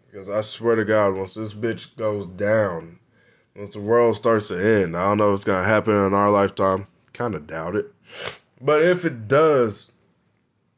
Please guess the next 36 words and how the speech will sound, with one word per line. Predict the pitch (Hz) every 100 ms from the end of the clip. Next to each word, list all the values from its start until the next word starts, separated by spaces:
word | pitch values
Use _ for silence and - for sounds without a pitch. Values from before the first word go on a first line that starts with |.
| _ _ _ _ 92
man, | 117 117 117 113 110 107 - _
you | 113 120
can | 107
find | 107 107 104
me |
in | 107
the | 98
woods. | 95 104 98 87 - - _ _ -
I |
won't | 104 107 104
be |
nowhere | 104 107 107 107
near | 104 107 104
y'all | 101
motherfuckers. | 98 95 92 - 98 87 85
I'll | 87 104
let | 101
y'all | 107 98
fight | - 101 98
it | 95
out. | 101 - _ _ _ _ -
I'll | 101
come | 117
back | 104 104 104
out | 104
this | 104 98
bitch | 101 92
once | 95
y'all | 95 98
get | 98
done | 98 87
killing | 104 98 90
each | 85 90
other | 85 85
and | 78
shit. | - 85 76